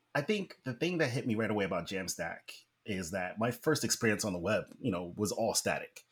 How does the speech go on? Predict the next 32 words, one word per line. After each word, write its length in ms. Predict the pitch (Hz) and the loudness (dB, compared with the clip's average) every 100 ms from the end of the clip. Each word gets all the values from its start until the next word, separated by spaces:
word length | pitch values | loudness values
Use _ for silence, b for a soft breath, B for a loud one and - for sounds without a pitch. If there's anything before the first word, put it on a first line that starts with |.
| _ _ _ _ _ - | _ _ _ _ _ 2
Uh, 500 | 107 101 101 101 98 92 | 4 4 2 -2 -4 2
back 160 | 123 | 4
in 80 | 135 | 4
about 180 | 113 - | 2 2
two 160 | - 151 | 0 2
thousand 220 | 135 120 | 4 4
one, 100 | 117 | 0
two 100 | 110 | 2
thousand 260 | 110 98 | 0 0
two, 400 | 92 107 101 98 | -2 -2 0 -2
there 100 | 98 | 0
was 140 | 104 - | 0 0
a 40 | |
popular 460 | - - 113 113 104 | -4 0 2 4 0
platform 400 | - 95 - 92 | 0 -2 0 -4
called 260 | - 90 | -4 -6
Gray 160 | 87 95 | -2 -2
Matter, 360 | 110 131 151 - _ _ _ _ - | 0 0 -2 -6 _ _ _ _ -6
uh, 300 | 98 92 90 85 | -2 0 -2 -2
written 300 | 104 117 101 | 0 2 2
by 420 | 104 98 98 98 - _ _ | 2 0 -2 -6 -14 _ _
this 220 | 90 101 | -10 -6
gentleman, 320 | 98 98 98 92 | -4 -2 0 0
uh, 120 | 87 | 0
Noah 260 | 92 98 | 0 -2
Gray, 380 | 87 87 85 82 _ _ _ _ _ - | -2 -4 -4 -8 _ _ _ _ _ -2
and 200 | 101 98 | 0 0
it 80 | |
was 160 | 95 92 | -2 2
written 220 | 147 185 | 2 4
in 80 | 170 | 2
Perl 500 | 120 101 95 110 - | 4 4 4 -2 -8